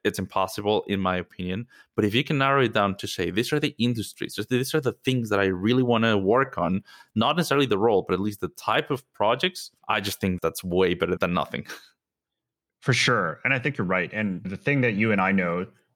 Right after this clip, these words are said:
Speaker 2: and many other alums know, as well as probably employers know, is that the first job out of business school for ninety-nine point five percent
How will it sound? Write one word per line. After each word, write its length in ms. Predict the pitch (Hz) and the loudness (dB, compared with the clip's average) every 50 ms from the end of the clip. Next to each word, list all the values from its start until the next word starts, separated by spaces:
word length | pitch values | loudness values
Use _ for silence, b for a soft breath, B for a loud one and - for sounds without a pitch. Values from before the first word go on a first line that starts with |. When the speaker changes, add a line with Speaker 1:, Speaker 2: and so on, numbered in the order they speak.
| _ _ _ _ _ | _ _ _ _ _
Speaker 2:
and 160 | 107 104 101 98 | -2 0 2 2
many 240 | 101 104 104 98 | 2 2 2 2
other 380 | 98 101 95 101 92 85 80 - - | 2 2 2 2 2 0 -2 -2 -2
alums 520 | 101 98 92 92 98 107 110 107 95 - | 0 2 4 4 4 4 4 2 2 0
know, 300 | 98 85 78 76 82 - - _ _ _ _ _ _ _ _ _ | -2 -4 -4 -4 -6 -8 -10 _ _ _ _ _ _ _ _ _
as 220 | 87 85 80 - | -8 -8 -2 2
well 140 | 104 101 92 | 2 2 2
as 80 | 87 - | 2 -2
probably 760 | - - 107 104 87 95 85 - 95 92 90 87 85 82 - - | -2 -2 -2 0 2 0 0 0 0 0 0 0 -2 -2 -4 -6
employers 500 | 95 - - 131 143 147 120 87 78 90 | -10 -2 2 2 4 4 2 2 0 -2
know, 400 | 95 87 85 85 85 90 92 - _ _ _ _ _ _ _ | -2 -2 -2 -2 -4 -6 -8 -14 _ _ _ _ _ _ _
is 160 | - 110 98 | -2 0 2
that 420 | 104 110 104 101 98 - - - _ _ _ _ _ _ | 2 2 2 2 0 -2 -6 -14 _ _ _ _ _ _
the 60 | - | -6
first 300 | - - 147 165 151 - | -2 0 0 0 0 0
job 200 | - 123 123 107 | 0 0 2 2
out 120 | 120 113 107 | 2 2 2
of 80 | 87 | 2
business 280 | 78 101 90 98 107 98 | 0 -2 -2 0 -2 -4
school 260 | - - 107 104 98 | -4 -4 -4 -4 -4
for 180 | 95 - 101 95 | -4 -4 -4 -2
ninety-nine 420 | 90 95 104 104 104 104 101 95 | -2 0 0 0 0 0 -2 -2
point 200 | - 107 101 90 | -4 -6 -6 -8
five 420 | - - 104 95 98 95 92 - | -4 -2 0 2 2 0 -2 -4
percent 460 | - 98 90 - - 104 95 92 - | -8 -6 -6 -2 -2 -2 -2 -2 -4